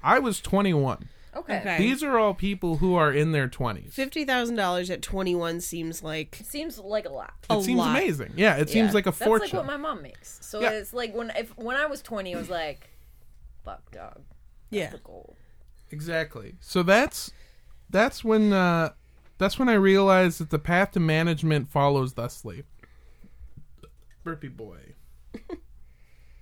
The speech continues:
Speaker 1: Fo-, the path to management follows thusly. I would take some of the employees that we were recruiting,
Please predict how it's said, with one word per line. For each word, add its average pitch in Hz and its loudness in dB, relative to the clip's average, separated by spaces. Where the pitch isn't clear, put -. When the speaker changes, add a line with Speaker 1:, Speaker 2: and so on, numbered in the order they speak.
Speaker 1:
Fo-, - -4
the 160 -4
path 180 -2
to 165 -2
management 151 -4
follows 131 -8
thusly. 110 -14
I 220 6
would 220 2
take 165 0
some 180 2
of 202 0
the 196 0
employees 170 2
that 139 0
we 147 0
were 143 2
recruiting, 131 -4